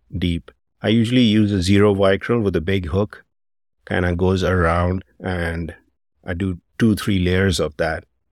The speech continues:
before I switch to monocryl for the superficial layer. And my incision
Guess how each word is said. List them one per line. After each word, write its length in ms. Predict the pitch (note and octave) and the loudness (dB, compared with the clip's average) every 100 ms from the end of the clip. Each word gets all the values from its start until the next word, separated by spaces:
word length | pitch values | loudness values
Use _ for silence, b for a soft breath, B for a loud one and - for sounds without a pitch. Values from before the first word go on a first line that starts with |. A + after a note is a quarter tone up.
| - | -2
before 440 | G2+ - A2 G2+ | -2 2 2 4
I 100 | F2 | 2
switch 300 | E2+ F#2 E2+ | 0 -2 -4
to 120 | - F2+ | -4 -2
monocryl 640 | E2 E2 D#2+ - F2 D#2+ | 0 0 -2 -4 -6 -6
for 160 | - | -6
the 140 | D#2+ E2 | -6 -6
superficial 720 | - - E2+ - E2 - D#2+ | -6 -6 -6 -6 -8 -8 -8
layer. 260 | D2 D2+ - _ _ _ | -8 -8 -14 _ _ _
And 200 | G2 G2+ | -2 0
my 160 | G#2+ G2+ | 0 0
incision 880 | A2 G#2 - D3 F3 C3 G#2 A2 | 0 -2 0 0 2 0 0 -2